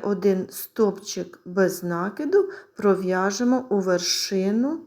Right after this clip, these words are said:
стовпчика. І так пров'язали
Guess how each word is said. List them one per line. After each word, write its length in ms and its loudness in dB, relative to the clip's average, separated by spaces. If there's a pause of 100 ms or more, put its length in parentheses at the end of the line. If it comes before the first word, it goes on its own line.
(280)
стовпчика. 1080 -8 (840)
І 60 -6
так 300 2
пров'язали 1000 0